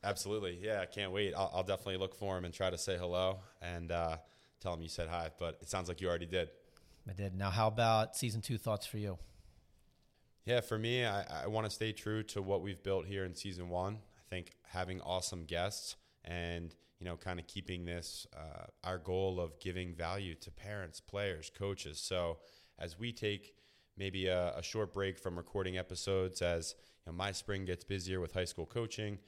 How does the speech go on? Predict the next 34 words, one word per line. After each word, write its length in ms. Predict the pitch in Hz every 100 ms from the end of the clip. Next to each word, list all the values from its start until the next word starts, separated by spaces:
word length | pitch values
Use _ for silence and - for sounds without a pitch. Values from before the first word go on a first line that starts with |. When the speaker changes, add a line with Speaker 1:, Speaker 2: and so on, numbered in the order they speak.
| - _
Speaker 1:
uh, 80 | -
Bill 200 | 78 107
does 220 | 101 95
a 40 | 92
little 220 | 95 90
traveling 640 | - 98 101 98 98 98 95
and, 180 | 87 80 - -
you 60 | 90
know, 120 | 87
a 20 |
lot 200 | 85 92 82
of, 140 | 82 - - _ -
uh, 260 | 82 78 78
being 200 | 101 98
there 180 | 98 92
for 160 | 95
his 120 | 85 -
family. 540 | 95 98 101 107 104 - - - - - - - _ _ _ _ _ _ -
I 60 | 101
think 240 | 131 135
we 120 | 135
want, 320 | 117 117 120 - 117
we 80 |
wanna 220 | 113 127 113
hear 200 | 117 143
from 200 | 117 92
you 80 |
guys. 440 | 87 80 73 - -
You 80 | 98
know, 160 | 90 95
if 100 | 101
there's 200 | 98 92
topics 520 | 101 104 120 110 -
that, 360 | 104 98 95